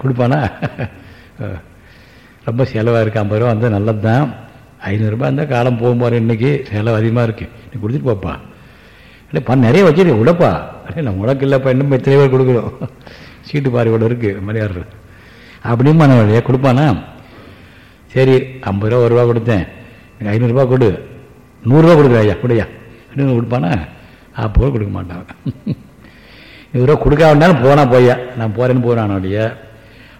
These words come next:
நூறு ரூபா கொடுக்கணும்னாலும் ஐந்நூறு ரூபா கொடுக்க மாட்டான். ஏன்? ஐந்நூறு கொடுக்கணும் மற்றவங்களுக்கு, இப்படி கொடுத்துட்டு போனா அவன் பொழப்பு போயிட்டு போறான் அப்புறம்.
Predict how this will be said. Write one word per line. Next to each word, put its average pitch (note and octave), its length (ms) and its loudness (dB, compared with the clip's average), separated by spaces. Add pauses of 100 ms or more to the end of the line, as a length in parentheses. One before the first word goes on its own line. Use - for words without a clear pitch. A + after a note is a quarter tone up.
(100)
நூறு C3+ 200 4
ரூபா E3 180 6
கொடுக்கணும்னாலும் B2+ 520 4
ஐந்நூறு B2+ 180 6
ரூபா B2+ 100 4
கொடுக்க G2 200 -2
மாட்டான். D#2+ 220 -10 (1600)
ஏன்? A#2 160 -2 (480)
ஐந்நூறு B2 460 0
கொடுக்கணும் D#3 400 2
மற்றவங்களுக்கு, F#2+ 500 -2 (760)
இப்படி C#3+ 160 -2
கொடுத்துட்டு D3 300 2
போனா D#3 220 4
அவன் D3 160 2
பொழப்பு D3 180 4
போயிட்டு A2+ 180 2
போறான் F#2 160 0
அப்புறம். F#2 220 -10